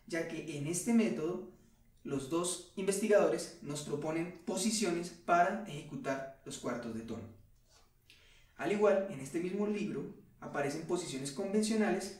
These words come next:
pero con digitaciones alternativas, que nos van a ayudar al bisbigliano. Al igual que muchos métodos de fagot,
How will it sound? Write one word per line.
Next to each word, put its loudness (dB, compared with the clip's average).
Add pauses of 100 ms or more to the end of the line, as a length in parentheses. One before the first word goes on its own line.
(140)
pero 4 (540)
con 0
digitaciones -4
alternativas, -4 (380)
que -8
nos -2
van -4
a -4
ayudar 2
al 4
bisbigliano. -4 (1000)
Al 6
igual 6
que 0
muchos 8
métodos 2
de 0
fagot, -4